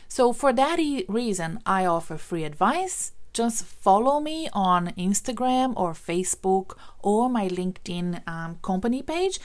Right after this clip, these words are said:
and you will see how much you can learn for free, right? Um, I also offer a weekly newsletter, also at no cost to you. You will have my list of great articles,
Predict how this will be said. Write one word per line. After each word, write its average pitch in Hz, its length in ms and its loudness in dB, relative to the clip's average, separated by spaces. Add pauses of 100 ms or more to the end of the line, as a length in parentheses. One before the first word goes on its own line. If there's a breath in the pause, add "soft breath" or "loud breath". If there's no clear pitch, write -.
(160 loud breath)
and 302 160 -8
you 339 100 0
will 269 180 0
see 285 240 2
how 285 240 2
much 285 360 0
you 269 80 -2
can 214 260 2
learn 202 320 4
for 220 180 -4
free, 127 380 -2 (220)
right? 311 400 0 (500 loud breath)
Um, 240 340 10
I 240 200 6
also 277 720 4
offer 220 400 2
a 170 180 -4
weekly 165 460 -2
newsletter, 233 800 0 (140)
also 160 540 -4 (220)
at - 140 -6
no 160 240 -2
cost - 380 -2
to 185 80 0
you. 226 340 6 (400 loud breath)
You 208 160 0
will 196 160 4
have 180 400 0
my 160 220 -4
list 214 320 -2
of 208 160 0
great 202 320 2
articles, 190 760 0